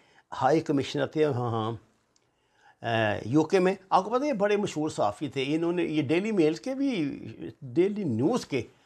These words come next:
हाँ जी, एडिटर रहे हैं और, अ, बड़े दबंग किस्म के सहाफ़ी भी हुआ करते थे। फिर ये नज़दीक आए, अ, अ, अ, इसके मोहतरमा बेनज़ीर के, तो इनको वहाँ ले जाया गया। इनको फिर हाई,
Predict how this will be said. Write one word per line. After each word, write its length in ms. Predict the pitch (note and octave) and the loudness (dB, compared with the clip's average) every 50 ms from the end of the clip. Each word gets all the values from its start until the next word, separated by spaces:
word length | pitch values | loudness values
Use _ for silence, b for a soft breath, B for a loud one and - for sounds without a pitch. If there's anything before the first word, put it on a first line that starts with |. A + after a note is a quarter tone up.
| b b b | b b b
हाँ 140 | - B2+ B2+ | -4 -2 -2
जी, 260 | A#2+ B2 A#2+ A2+ A2 - b b b b - | 0 0 -2 -2 -4 -6 b b b b -4
एडिटर 320 | C3 B2+ C3 C3 C3 E3 | -2 0 0 0 2 4
रहे 340 | D3 C#3 C#3+ C#3+ D3+ D3+ D3+ | 4 6 6 6 6 4 4
हैं 180 | F#3 A3+ B3+ - b b b b b b - | 2 0 -2 -6 b b b b b b 2
और, 260 | D3 C#3+ C#3 C#3 C#3 | 4 6 8 8 8
अ, 640 | C#3 C#3 C#3 C#3 C3+ C3 B2+ B2+ B2+ B2 A#2+ A2+ A2 | 6 6 6 6 6 6 6 6 6 4 4 2 2
बड़े 540 | G#2+ G2+ C3 C3 C#3 D3 D#3+ F3 E3+ C#3+ | 0 0 0 2 4 4 4 4 4 0
दबंग 420 | A#2 G#2 G#2+ B2 A#2 A#2+ C3+ E3 E3 | 0 -2 -6 -4 -2 -2 -2 -2 -4
किस्म 240 | G3+ F#3 - A3 G#3 | -4 -6 -6 -8 -8
के 100 | G3 - | -8 -8
सहाफ़ी 340 | - B2+ G2+ - - G#3 | -4 -4 -4 -4 -4 -8
भी 60 | A#3 B3 | -8 -4
हुआ 200 | A#3 F#3 C#3 A#2+ | 0 2 2 2
करते 340 | A2 A#2+ A2+ A2 - A#2+ | 2 -2 -4 -2 -4 -6
थे। 140 | A#2 C#3 C#3+ C#3 b b b b b - | -4 -4 -6 -6 b b b b b -6
फिर 100 | D#3+ D#3 | -2 2
ये 120 | F3 F3 | 2 4
नज़दीक 500 | E3+ D3 A#2 G2+ A2+ B2 C3 C#3+ C#3+ D3 | 4 4 0 0 -4 -4 -4 -2 0 2
आए, 200 | C#3 C3 C3 C#3 | 2 4 4 2
अ, 460 | C#3 - _ _ _ _ _ - A#2+ | 0 -4 _ _ _ _ _ -6 -2
अ, 20 | A#2+ | 0
अ, 1120 | A#2+ A#2 A2+ A2 G#2 G2+ G#2+ G#2+ - A2+ A2 A2+ A2 G#2 - A#2 G#2+ G#2 G#2 G2+ G2+ G#2 | 2 2 2 2 0 0 -2 -2 -2 -2 -2 -2 -2 -2 -2 -4 -2 -2 -2 -2 -4 -6
इसके 280 | - - - A#2 A2+ | -6 -6 -4 -2 0
मोहतरमा 360 | G#2+ A2+ A#2+ A#2 - C3+ B2+ | 2 2 0 0 2 0 0
बेनज़ीर 440 | A#2 G2+ A2 A#2+ C#3 C#3+ A#2 C#3 B2+ | 0 2 0 0 0 0 0 -2 -2
के, 100 | A2+ D3+ | -2 -4
तो 120 | D3 D#3+ D3+ | -4 -2 -2
इनको 500 | D#3 E3 E3 - D3 B2+ A#2+ B2 C#3+ C#3+ _ _ _ _ _ _ _ _ _ _ _ _ _ _ _ _ _ _ _ _ _ _ - - - | 0 -2 0 0 -2 -2 -2 -4 -6 -10 _ _ _ _ _ _ _ _ _ _ _ _ _ _ _ _ _ _ _ _ _ _ -18 -12 -8
वहाँ 380 | A#2 A2 A#2+ A#2 B2 B2 B2+ - - | -4 -2 0 0 0 -2 -4 -6 -6
ले 200 | A2+ A#2 A#2 A2 | -4 -2 -2 -2
जाया 380 | G2+ A2+ G#2 A2 A2 A2+ A2+ | -2 -2 -2 -2 -2 -2 -2
गया। 280 | G#2+ A2+ A#2+ A#2+ A2 G#2 b b b b b b b b b | -2 -2 -2 -2 -2 -4 b b b b b b b b b
इनको 220 | C3 C3+ B2+ D3+ D#3 | -6 -4 0 0 2
फिर 200 | C#3 D#3 D3+ D3+ | 2 2 2 4
हाई, 220 | D3 D3+ D#3 D3+ | 4 6 4 4